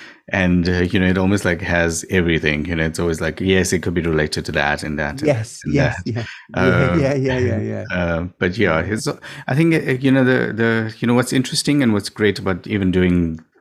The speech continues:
Speaker 1: this type of episode is that it just creates awareness so that you know where to start looking
Speaker 2: Yeah.
Speaker 1: if you want it. And, you
Speaker 2: Yeah.
Speaker 1: know, and that,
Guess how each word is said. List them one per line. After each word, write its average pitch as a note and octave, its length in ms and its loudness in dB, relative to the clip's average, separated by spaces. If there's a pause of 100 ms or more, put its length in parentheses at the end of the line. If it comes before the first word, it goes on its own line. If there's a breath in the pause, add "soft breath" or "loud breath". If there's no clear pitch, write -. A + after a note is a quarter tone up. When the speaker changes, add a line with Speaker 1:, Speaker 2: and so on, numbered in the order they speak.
(100)
Speaker 1:
this F#2 200 0
type F#2 220 -2
of E2+ 140 -2
episode E2+ 500 -4
is E2+ 140 -6
that F#2 160 -4
it F#2+ 120 -2
just G#2+ 280 -2
creates G2+ 240 2
awareness F2+ 760 0
so - 100 -6
that F2 240 -4
you F#2 140 -2
know F2+ 240 4
where F2 320 2
to - 120 -6
start E2 300 0
looking E2 640 -2 (320 loud breath)
Speaker 2:
Yeah. - 100 -14
Speaker 1:
if F2+ 140 -4
you F2+ 120 2
want D#2+ 280 2
it. D#2 300 -2 (100)
And, D#2+ 540 0
you G#2+ 140 -4
Speaker 2:
Yeah. G#2 140 -4
Speaker 1:
know, F2 140 0
and F2+ 180 2
that, F#2+ 360 0